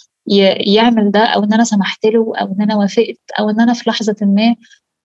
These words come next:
آه، كان ده عاجبني أو كنت عاوزاه. آه،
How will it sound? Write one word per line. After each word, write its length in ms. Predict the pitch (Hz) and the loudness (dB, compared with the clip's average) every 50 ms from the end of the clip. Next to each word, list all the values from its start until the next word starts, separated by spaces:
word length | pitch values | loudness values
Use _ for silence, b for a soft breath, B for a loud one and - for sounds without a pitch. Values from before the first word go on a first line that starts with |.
| _ _ - 196 | _ _ -4 -2
آه، 460 | 196 190 190 185 180 180 180 180 180 | 0 0 2 0 0 2 0 0 -2
كان 240 | 185 - 208 208 208 | -2 -4 -4 0 0
ده 80 | 214 | 2
عاجبني 520 | 208 214 196 208 202 202 208 202 196 196 175 | 2 2 0 0 0 0 0 -2 -2 -2 -6
أو 40 | |
كنت 220 | 185 - 208 202 208 | -4 -2 -2 -2 0
عاوزاه. 460 | 170 180 180 180 185 190 208 233 254 _ _ _ B B B B B _ _ _ - | 0 0 0 0 0 0 0 0 -2 _ _ _ B B B B B _ _ _ -6
آه، 640 | - 208 196 190 190 185 180 180 180 180 180 180 180 | -4 -2 -2 0 0 -2 -2 -2 -6 -10 -14 -14 -16